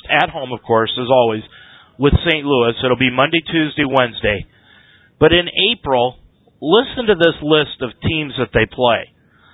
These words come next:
They get the Pirates in April seven times.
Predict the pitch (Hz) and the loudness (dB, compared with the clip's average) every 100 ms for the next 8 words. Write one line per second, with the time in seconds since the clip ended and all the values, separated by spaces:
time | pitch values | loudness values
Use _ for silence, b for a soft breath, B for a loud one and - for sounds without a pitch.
0 | b b b b _ 156 170 185 165 - | b b b b _ 2 2 -2 -4 -4
1 | 180 196 196 185 - - 196 214 208 196 | 2 2 2 -2 -8 -6 -2 0 0 0
2 | 135 131 - _ - - - 196 190 196 | 0 0 -2 _ -20 -10 0 0 0 -4
3 | - 151 127 95 - | 0 2 2 -2 -10